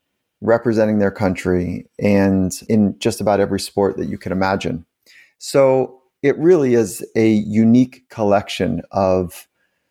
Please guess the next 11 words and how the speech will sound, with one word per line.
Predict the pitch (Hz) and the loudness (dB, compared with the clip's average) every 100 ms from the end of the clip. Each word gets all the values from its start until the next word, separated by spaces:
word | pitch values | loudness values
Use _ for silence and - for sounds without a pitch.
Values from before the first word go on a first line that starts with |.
| _ _ _ _ - - | _ _ _ _ -18 -4
mental, | 104 110 110 110 107 104 | 0 2 2 0 -2 -2
physical | - 110 98 98 | -2 -2 -2 -4
specimens | 95 - 101 104 - 92 87 85 - - _ _ _ - | -8 -4 -4 -4 -4 -4 -4 -6 -10 -16 _ _ _ -2
of | 95 90 | -2 -2
humans | - 95 95 92 - | -2 -2 -2 -4 -2
that | 95 | -2
have | 95 92 | -2 -2
dedicated | 110 107 113 101 95 | 0 0 -2 -2 -2
their | 95 | 0
life | 95 95 | 0 2
efforts | 107 117 101 95 - | 0 0 -2 -4 -6